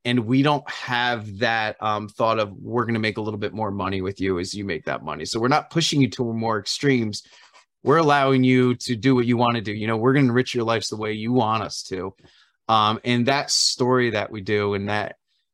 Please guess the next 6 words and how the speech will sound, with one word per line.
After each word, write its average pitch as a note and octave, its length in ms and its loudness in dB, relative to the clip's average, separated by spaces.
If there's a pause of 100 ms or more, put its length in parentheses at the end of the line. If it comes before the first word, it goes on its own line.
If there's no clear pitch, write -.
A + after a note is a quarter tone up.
making C#3 380 4
this A#2+ 300 0
available A#2+ 440 0
to - 180 -8
everybody, G2+ 680 0 (280)
um, F#2 500 0